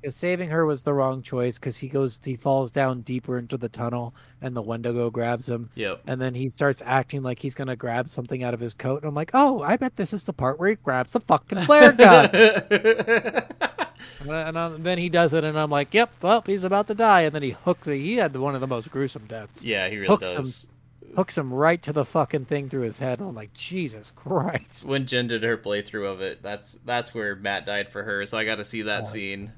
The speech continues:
Speaker 2: Um, but
Speaker 1: so
Speaker 2: yeah,
Speaker 1: yes.
Speaker 2: actually getting Matt to survive, he actually got to run away from the Wendigo, and you, you can, uh, make pathing decisions, and I
Speaker 1: Yeah.
Speaker 2: made just the right decisions to get him out, but he can die from the Wendigo even if you don't save Emily.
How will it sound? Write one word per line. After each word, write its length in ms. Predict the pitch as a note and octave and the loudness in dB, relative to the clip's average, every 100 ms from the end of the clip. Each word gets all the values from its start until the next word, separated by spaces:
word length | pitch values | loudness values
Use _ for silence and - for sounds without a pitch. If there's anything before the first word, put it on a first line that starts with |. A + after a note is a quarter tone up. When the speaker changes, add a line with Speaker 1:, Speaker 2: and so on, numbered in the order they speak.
| - | -6
Speaker 2:
Um, 440 | A#2 A2 G#2 G2+ | -2 -2 -4 -6
but 120 | B2 | -2
Speaker 1:
so 60 | B2+ | 0
Speaker 2:
yeah, 120 | B2 | 0
Speaker 1:
yes. 100 | A2+ - | -2 -2
Speaker 2:
actually 300 | B2+ C#3 - | -2 -2 -2
getting 240 | C#3 C#3 C3 | -4 -2 0
Matt 200 | C3 C3 | 0 -2
to 100 | B2+ | -8
survive, 340 | A#2 A2 A#2 | -4 0 0
he 80 | A2+ | 0
actually 240 | G#2+ - A2 | -4 -4 -4
got 200 | G#2 - | -4 -6
to 100 | G2+ | -8
run 220 | A2 G#2+ | -6 -6
away 320 | G2 G#2 G#2 | -4 -4 -4
from 200 | - G#2 | -6 -12
the 80 | F#2+ | -12
Wendigo, 520 | F#2+ F#2+ F#2 F#2 F#2+ | -10 -8 -6 -6 -6
and 220 | F2+ G#2 G2 | -6 -6 -6
you, 340 | G#2+ G#2+ A2+ - - - _ | -14 -14 -16 -20 -20 -20 _
you 140 | - A#2+ | -14 -8
can, 280 | B2+ B2+ A#2 - | -4 -4 -6 -8
uh, 160 | A#2 | -6
make 220 | A2+ A#2 | -4 -4
pathing 460 | - A#2+ A#2+ A#2 G2+ | -2 -2 0 -6 -10
decisions, 800 | G2+ G2+ G#2+ G2+ G2 F#2+ - - | -12 -8 -8 -8 -12 -12 -14 -14
and 340 | - G#2+ G#2 G2+ | -8 -6 -4 -4
I 140 | F#2 | -4
Speaker 1:
Yeah. 120 | A2+ | -2
Speaker 2:
made 260 | C3 A#2 G#2+ | 0 0 -2
just 200 | B2+ C3 | -4 -4
the 80 | E3 | 0
right 180 | D#3+ D3 | 0 0
decisions 480 | C3+ D#3+ C3+ C3 | 0 0 0 -4
to 80 | A2+ | -6
get 100 | A#2 | -4
him 100 | A2+ | -2
out, 180 | A2+ G2 | -2 -2
but 120 | G2+ | -6
he 160 | G2 A#2+ | -6 -8
can 160 | B2+ A2+ | -6 -4
die 200 | A2 A2 | -2 -2
from 140 | A2+ | -6
the 60 | G#2+ | -8
Wendigo 320 | G#2+ G#2+ G#2 | -6 -4 -4
even 240 | F#2+ A2 | -6 -6
if 140 | G#2+ G2+ | -8 -10
you 140 | G#2+ | -12
don't 360 | G2 G#2 A2+ - | -8 -6 -6 -8
save 480 | - F#2 F#2+ - - | -10 -10 -10 -14 -16
Emily. 500 | G#2 G2 F#2+ F#2 G2+ | -14 -12 -10 -10 -14